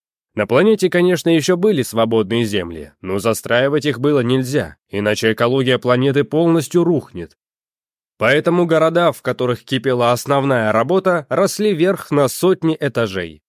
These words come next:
На самом деле, слухи эти ходят постоянно, и распространяют их как раз те, которые прилетают на планету и испытывают трудности с заселением. Другими словами, слухи эти были всегда.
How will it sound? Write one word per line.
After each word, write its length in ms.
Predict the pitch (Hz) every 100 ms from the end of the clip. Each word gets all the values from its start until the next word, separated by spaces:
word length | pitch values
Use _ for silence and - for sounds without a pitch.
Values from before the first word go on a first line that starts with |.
| _ _
На 220 | 98 101
самом 320 | 110 151 165 175
деле, 440 | 196 127 92 78
слухи 380 | - 190 208 180
эти 180 | 165 160
ходят 320 | 156 147 139
постоянно, 760 | 160 - 151 143 95 87 80 _ _ _ _
и 160 | 117 123
распространяют 840 | 135 - 143 - 156 165 151 139
их 160 | 131
как 180 | - 151
раз 260 | 156 143 -
те, 260 | 190 175 - _
которые 400 | - 151 170 160
прилетают 640 | 151 151 151 147 165 160 135
на 120 | 139
планету 520 | 139 139 147 175 175
и 220 | - 175
испытывают 640 | 151 - 165 165 165 160 -
трудности 580 | 139 147 147 135 160
с 60 | 135
заселением. 800 | 143 - 160 165 131 90 78 76 _ _ _ _ _
Другими 460 | 156 180 202 180 113
словами, 600 | - 95 92 87 80 -
слухи 640 | - 117 151 202 - 185 -
эти 240 | 139 120
были 300 | 113 123 123
всегда. 580 | 113 - 120 110 92 73